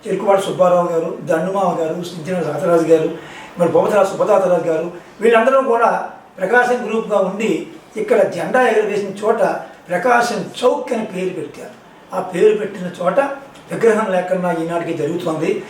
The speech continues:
దాని విగ్రహం చేయాలని చెప్పి అక్కడ స్థాపించాలని కంతేటి వెంకటరాజు, నేను, ఇంకొంతమంది, ఆ,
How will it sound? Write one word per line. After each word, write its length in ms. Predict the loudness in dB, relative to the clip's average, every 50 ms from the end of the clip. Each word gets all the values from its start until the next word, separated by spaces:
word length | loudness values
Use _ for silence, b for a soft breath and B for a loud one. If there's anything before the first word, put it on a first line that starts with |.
| B B B 2
దాని 240 | 4 4 4 4
విగ్రహం 320 | 2 2 2 2 2 -2 -2
చేయాలని 460 | 0 2 4 6 6 4 2 0 -4
చెప్పి 400 | -10 -10 -8 -6 -6 -6 -6 -8
అక్కడ 260 | -14 -16 -4 -2 -2 -2
స్థాపించాలని 680 | 0 2 0 2 2 0 -2 2 2 2 2 0 0 0
కంతేటి 280 | 0 0 0 -2 -2
వెంకటరాజు, 520 | -2 -4 -4 -4 -8 -6 -2 -2 0 0 -2
నేను, 440 | -4 -4 -4 -4 -4 -4 -6 -6 B B B B B -14
ఇంకొంతమంది, 680 | -4 0 0 0 0 0 0 -2 -2 -2 -4 -6 -10 -12 -18 -20 -20 -16 -6 -2
ఆ, 160 | 0 0 0